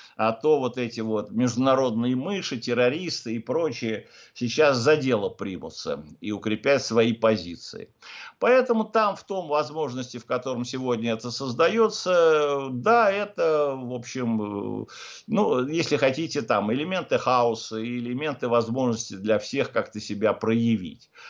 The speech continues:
Но тут тоже надо быть, э, может быть, с моей точки зрения, сегодня осторожным. Понимаете, иногда так бывает, что вот дают тебе возможность проявить, а потом, гли-, глядишь, сюзерен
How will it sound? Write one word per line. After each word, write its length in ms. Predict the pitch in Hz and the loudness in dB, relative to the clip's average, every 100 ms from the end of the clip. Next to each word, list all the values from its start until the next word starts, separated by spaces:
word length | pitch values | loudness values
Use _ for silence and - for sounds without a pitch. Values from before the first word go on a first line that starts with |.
| - _ | -20 _
Но 120 | 196 | 0
тут 220 | 233 262 | 0 0
тоже 320 | 294 254 190 | 6 6 6
надо 380 | 202 175 143 139 | 0 2 2 0
быть, 380 | 131 139 123 - | -4 -8 -8 -12
э, 380 | - 117 117 120 | -10 -8 -6 -6
может 300 | 120 127 113 | -4 -4 -4
быть, 120 | 120 | -6
с 60 | 113 | -6
моей 240 | 131 131 | -2 -2
точки 320 | 123 120 - 120 | -2 -6 -4 -2
зрения, 360 | 123 120 113 | 0 0 0
сегодня 420 | 120 131 120 113 120 | -2 0 0 2 0
осторожным. 840 | - 135 123 107 98 101 90 80 _ _ - - | 4 4 4 0 -4 -8 -10 -12 _ _ -20 -16
Понимаете, 840 | - 101 104 139 151 127 123 110 101 | -10 -6 0 2 2 2 0 -4 -2
иногда 320 | 117 123 156 | -2 2 2
так 240 | 156 - 123 | 2 0 2
бывает, 440 | 139 156 165 131 | 4 4 4 2
что 400 | - - 123 110 | -4 -2 2 4
вот 200 | 117 110 | 2 2
дают 340 | 147 196 151 | 2 2 -2
тебе 220 | 120 127 117 | -6 -4 0
возможность 640 | 123 120 127 113 113 113 | 0 0 -2 -2 -4 -6
проявить, 560 | 120 135 165 220 233 127 | -6 -6 -4 -4 -2 0
а 60 | |
потом, 420 | 113 107 107 131 107 | 0 0 2 2 2
гли-, 280 | 104 110 | -4 -8
глядишь, 520 | 110 113 135 123 135 - | -6 -4 -2 0 -2 -2
сюзерен 680 | 127 120 123 131 127 104 | -2 0 4 6 4 2